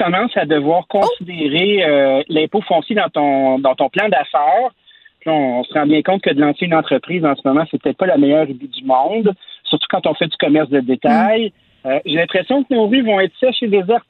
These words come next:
Speaker 1: pas mal, puis c'est malheureux, puis c'est,
Speaker 2: Mais
Speaker 1: on
Speaker 2: la
Speaker 1: se dit,
Speaker 2: mairesse «
Speaker 1: Ok,
Speaker 2: avait
Speaker 1: est-ce que
Speaker 2: pas
Speaker 1: c'est
Speaker 2: à-,
Speaker 1: vrai ? »
Speaker 2: la
Speaker 1: Oui.
Speaker 2: mairesse avait pas annoncé un gel des impôts, euh, fonciers l'année prochaine ?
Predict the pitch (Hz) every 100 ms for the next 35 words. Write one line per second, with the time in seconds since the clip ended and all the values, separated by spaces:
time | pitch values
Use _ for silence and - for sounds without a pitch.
0 | - 196 214 226 175 139 - 175 196 190
1 | 185 330 - - 180 160 151 - - -
2 | - - - - _ - 233 254 285 311
3 | 640 330 233 233 320 339 294 233 220 208
4 | - 233 233 277 571 403 220 214 277 269
5 | 220 - 330 226 202 285 392 285 269 254
6 | 254 240 311 302 254 247 254 233 - 359
7 | 392 254 254 254 - 349 370